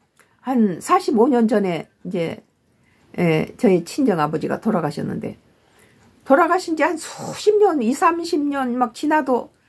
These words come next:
언제나 어제, 에, 땅에다 묻은 것처럼 그렇게,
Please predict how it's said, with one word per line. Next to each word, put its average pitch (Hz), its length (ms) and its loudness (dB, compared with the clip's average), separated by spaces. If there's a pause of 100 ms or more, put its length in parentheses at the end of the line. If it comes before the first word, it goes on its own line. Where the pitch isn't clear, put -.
언제나 381 640 2
어제, 277 560 0 (560)
에, 226 260 -2
땅에다 269 380 0
묻은 226 260 0
것처럼 202 360 -4
그렇게, - 220 -16